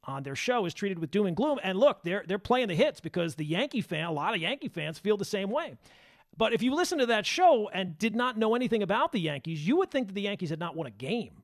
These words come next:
and they're not going to. And I think it started on opening Dave, uh, on opening day. Dave said something about, uh, "Imagine if the Yankees have a mediocre month." This was opening day. You know, usually opening day, "Hey, uh, what are you looking forward to this year?" No, no, no. Dave was looking forward to the Yankees being bad.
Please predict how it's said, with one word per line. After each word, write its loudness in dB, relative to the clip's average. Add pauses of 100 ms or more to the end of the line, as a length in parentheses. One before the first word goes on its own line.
and -2
they're 0
not -4
going 0
to. -18 (600)
And -4
I -2
think 0
it -2
started 2
on 2
opening 0
Dave, 0
uh, -6
on -4
opening 0
day. -2
Dave -2
said -6
something -4
about, -6
uh, -4
"Imagine 0
if -6
the -8
Yankees -6
have -6
a -8
mediocre 0
month." -4
This 0
was 0
opening 2
day. 0
You 2
know, 4
usually 0
opening -2
day, 2
"Hey, 0
uh, -8 (260)
what 2
are 4
you 8
looking 4
forward 6
to 0
this -2
year?" -12
No, 4
no, 4
no. -6 (320)
Dave 0
was 2
looking 0
forward -2
to -20
the -8
Yankees -8
being -4
bad. -2